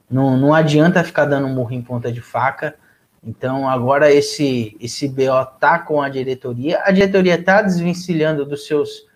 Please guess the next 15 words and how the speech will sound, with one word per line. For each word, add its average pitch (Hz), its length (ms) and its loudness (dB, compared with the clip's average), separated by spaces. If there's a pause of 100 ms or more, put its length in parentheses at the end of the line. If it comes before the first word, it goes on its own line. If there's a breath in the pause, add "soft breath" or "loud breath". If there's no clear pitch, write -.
(200)
B 147 260 4
O. 165 320 2 (680)
Caiu 202 340 4
no 240 160 0
colo 220 320 4
da 208 140 4
diretoria 190 560 0
do 180 100 -4
Corinthians 175 540 -6
uma 175 180 -4
cagada 165 460 -2
do 160 180 -4
Avelar 160 640 0 (100)
essa 151 220 -8
semana. 170 720 -4